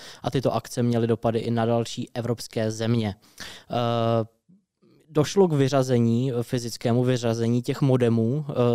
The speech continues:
k vy-, vlastně těch modemů, které, které patřily pod tu, eh, společnost Viasat, a to tak, že, eh, prý už nebyly použitelné, že se musely vrátit zpátky do té továrny a fyzicky vyměnit.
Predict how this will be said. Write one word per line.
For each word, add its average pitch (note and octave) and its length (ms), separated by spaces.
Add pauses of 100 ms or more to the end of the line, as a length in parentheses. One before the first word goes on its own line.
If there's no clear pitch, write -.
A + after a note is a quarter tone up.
(260)
k - 140 (280)
vy-, B2+ 460 (120)
vlastně A#2 480
těch - 200
modemů, A#2+ 320
které, A#2 280 (220)
které A#2 300
patřily A#2 400
pod - 260
tu, A#2 320
eh, A2+ 540
společnost B2 460
Viasat, B2 560 (280)
a - 80
to D3+ 140
tak, C#3 280
že, C3+ 200
eh, C3+ 240 (220)
prý C#3+ 200
už D3 100
nebyly D3+ 260
použitelné, A2+ 680
že A2 80
se - 140
musely B2+ 300
vrátit B2 340
zpátky A#2+ 520 (240)
do B2+ 80
té C3+ 140
továrny B2 480
a A2 60
fyzicky B2 500
vyměnit. A2+ 540